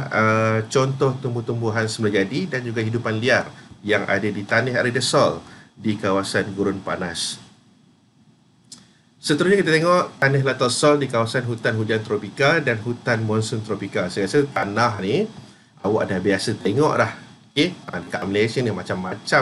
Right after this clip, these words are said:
dekat merata dah awak boleh tengok. Okey, ah, so ada pelbagai bentuk sama ada berpasir, liat atau lembap. Okey, serta berwarna merah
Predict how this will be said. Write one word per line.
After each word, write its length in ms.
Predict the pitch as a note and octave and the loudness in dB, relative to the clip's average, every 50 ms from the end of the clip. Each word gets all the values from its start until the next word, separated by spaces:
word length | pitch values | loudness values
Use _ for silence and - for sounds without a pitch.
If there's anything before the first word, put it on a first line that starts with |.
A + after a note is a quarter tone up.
| A2+ G2+ | 2 0
dekat 140 | F#2 G2 F2+ | -2 -4 -2
merata 340 | F#2+ F#2+ G2 A2 A#2+ - E3 D3+ | -2 0 0 0 0 2 2 2
dah 80 | C3 A#2+ | 2 2
awak 120 | A#2 G#2 G#2 | 2 2 0
boleh 80 | G#2 | 0
tengok. 240 | G#2+ G2 F#2 F2+ - - - - - - _ _ _ - - | -2 -2 -4 -6 -8 -10 -20 -20 -20 -20 _ _ _ -6 -6
Okey, 400 | - - C#3 C#3+ E3+ G#3 G#3+ - - - - - - - - - - | -2 2 4 4 4 4 0 -4 -12 -20 -20 -20 -20 -20 -20 -20 -16
ah, 320 | F2 E2+ E2 E2 D#2 D2+ D2 C#2+ - - _ _ _ _ _ - | -12 -10 -10 -10 -10 -10 -12 -14 -16 -18 _ _ _ _ _ -6
so 320 | - - E3+ F3 F#3+ F#3 - - | 0 2 4 4 4 4 2 2
ada 160 | - C#3+ D3 D#3+ D3+ | 2 2 2 2 0
pelbagai 480 | - D#3+ D3 C#3+ C#3 C#3+ D3 D#3+ D#3+ D3 | 0 2 2 4 2 4 4 2 2 4
bentuk 560 | C3+ C3 B2+ C3+ C3+ - D3+ D3 C#3+ - - | 2 0 0 0 2 4 6 6 6 4 2
sama 400 | - - B2 A#2 A#2 A#2 A2 - | 0 2 2 2 2 0 0 0
ada 160 | A2 A#2 A#2+ | 0 0 0
berpasir, 880 | A2 G#2 A#2+ B2+ D3+ C#3+ - - - - - - - B2+ C#3 E3 F3+ G3+ G3+ - - - - - | -2 0 0 -2 -2 0 -2 -4 -4 -2 -4 0 2 4 4 4 4 0 -6 -10 -18 -20 -18 -12
liat 480 | - F#2+ G2 F#2+ G2 G#2+ D#3 D#3 - - | -8 -4 0 2 4 4 4 2 0 -2
atau 240 | - C#3 - E3+ E3 | -4 -2 0 0 0
lembap. 480 | E3+ E3+ F#3 F3+ E3 B2+ - - - - - - - - | 0 0 2 4 4 4 4 2 -4 -16 -20 -20 -14 -6
Okey, 240 | - E3 F3+ G3+ G3+ | -2 0 0 0 0
serta 480 | - - C#3+ C#3 C3+ - - D#3 D3 | 2 2 2 2 2 2 4 4 6
berwarna 640 | C#3+ C3+ B2 B2 A#2+ B2 A#2+ A#2 A#2 A#2+ A#2+ A#2+ A2+ | 6 6 4 2 2 4 2 2 2 2 0 -2 -2
merah 480 | A2 A2 A2 A2 A#2 A#2 A#2+ A#2 A2+ | -2 0 2 4 4 4 4 2 2